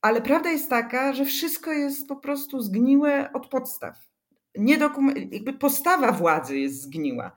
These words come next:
I w jakim sensie ja sobie myślę, że może to wszystko musi się załamać.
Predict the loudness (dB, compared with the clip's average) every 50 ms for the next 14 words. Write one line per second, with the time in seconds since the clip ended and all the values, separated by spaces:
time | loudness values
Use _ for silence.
0 | _ -20 -20 -20 -20 -20 _ _ _ -4 -4 -4 -4 -4 -6 -2 0 0 0 0
1 | 0 0 0 0 2 0 2 2 0 -2 -2 0 0 2 0 0 -2 -8 -14 _
2 | -6 -6 -4 -4 -2 -4 -2 0 0 -2 -2 -2 -4 -6 -6 -4 -2 -2 0 0
3 | -2 -2 -6 -8 -10 -10 -6 -4 -4 -4 -4 -6 -8 -8 -6 -6 -4 -4 -4 -4
4 | -2 -2 -2 -2 -4 -4 -8 -10 -16 -20 -20